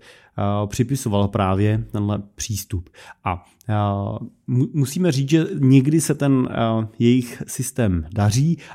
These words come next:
a někdy se jim nedaří. A m-, můžeme se dívat na to, že, eh, takovýho měkkýho přistání se povedlo dosáhnout, eh, Fedu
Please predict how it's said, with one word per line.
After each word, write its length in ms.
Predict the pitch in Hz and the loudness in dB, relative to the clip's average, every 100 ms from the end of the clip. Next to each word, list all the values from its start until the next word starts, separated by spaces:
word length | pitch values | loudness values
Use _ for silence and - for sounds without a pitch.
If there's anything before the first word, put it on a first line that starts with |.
| - | 0
a 80 | 117 | 4
někdy 520 | 120 120 135 143 139 | 4 6 4 4 0
se 180 | - 123 | -2 4
jim 340 | 113 113 110 - - | 6 6 2 -4 -4
nedaří. 460 | 98 104 110 95 85 - - - _ - - - 101 - | 2 6 4 4 -4 -8 -20 -20 _ -20 -20 -18 -16 -4
A 280 | 101 101 101 - - - _ 123 | -2 0 -2 -4 -12 -20 _ -2
m-, 120 | 139 | 0
můžeme 500 | 139 143 147 165 160 - | 2 4 4 4 2 -2
se 160 | 156 156 | -2 -2
dívat 340 | 135 139 135 | 0 0 0
na 120 | 104 | 0
to, 360 | 92 120 131 165 | 0 0 0 -2
že, 460 | 160 135 117 95 90 - - | -4 0 2 2 -2 -10 -8
eh, 40 | 110 101 101 98 95 | -2 0 2 0 -2
takovýho 580 | 110 135 123 123 - - 113 110 - | -4 -2 0 0 -2 -6 -8 -6 0
měkkýho 380 | 117 127 160 147 | 0 2 0 -2
přistání 600 | - 123 135 127 127 127 | -4 -4 -2 0 0 0
se 140 | 135 | -4
povedlo 500 | - 117 117 120 117 - - - | -4 -4 0 0 0 -4 -18 -4
dosáhnout, 920 | 110 98 120 110 120 120 113 113 107 | -2 0 0 0 2 2 2 0 0
eh, 40 | 113 107 107 107 104 110 | -2 0 0 0 -2 -4
Fedu 440 | 101 110 101 113 | -4 -2 2 2